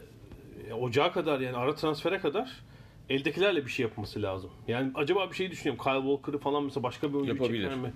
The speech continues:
Speaker 2: yapabilir.
Speaker 1: Ya Cancelo'yu sağ beke çekip bir
Speaker 2: Olabilir, olabilir. Hepsini yapabilir.
Speaker 1: hamle gerekebilir. Çünkü bu savunma göbeği şey olacak.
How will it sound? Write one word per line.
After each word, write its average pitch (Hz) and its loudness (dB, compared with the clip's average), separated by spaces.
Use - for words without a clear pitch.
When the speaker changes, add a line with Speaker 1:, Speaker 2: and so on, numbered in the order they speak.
Speaker 2:
yapabilir. 92 -2
Speaker 1:
Ya 110 -2
Cancelo'yu 135 4
sağ 131 2
beke 123 -2
çekip 113 -6
bir 131 4
Speaker 2:
Olabilir, 120 2
olabilir. 120 0
Hepsini 127 -2
yapabilir. 101 0
Speaker 1:
hamle 127 2
gerekebilir. 143 0
Çünkü 139 -2
bu 160 -2
savunma 143 4
göbeği 170 2
şey 156 2
olacak. 120 0